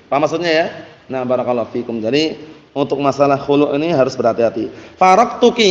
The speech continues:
ala mi'ati dirham, fa hadha sahih." Aku pisahkan kamu, eh, dengan catatan apa? Memberikan seratus dirham ini juga benar. Nah, "Talaqtuki ala mi'ati dirham, hadha, hadha yasih." Nah,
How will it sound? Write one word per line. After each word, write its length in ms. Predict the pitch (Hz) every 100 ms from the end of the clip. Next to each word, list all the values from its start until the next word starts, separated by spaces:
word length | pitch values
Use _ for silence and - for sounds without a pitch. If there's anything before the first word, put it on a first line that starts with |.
| 165
ala 160 | 190
mi'ati 320 | 180 196 185 160
dirham, 480 | 165 175 202 214 - - - -
fa 160 | 156
hadha 160 | 156 151
sahih." 480 | - 135 139 131 107 - - - 143
Aku 160 | 147 165
pisahkan 640 | 170 220 202 214 185 139
kamu, 480 | 170 190 214 233 262 - - - _ -
eh, 240 | 135 165 175
dengan 240 | 160 170 175
catatan 400 | 170 175 202 175
apa? 320 | 160 175 - - - _ 139
Memberikan 480 | 170 147 - 196 185
seratus 320 | 180 170 131
dirham 240 | 156 147
ini 160 | 165 175
juga 160 | 143
benar. 320 | 131 135 120 95 - - _ _ _ -
Nah, 320 | 131 110 110 110 104 - _ _ _ _
"Talaqtuki 880 | - 190 185 226 240 - 208 - 196
ala 320 | 180 180 175
mi'ati 240 | 180 170 156
dirham, 320 | 160 151 180 151
hadha, 160 | 143 139
hadha 240 | 123 151 156
yasih." 400 | 143 - 139 104 - - _ _ _
Nah, 320 | 123 123 117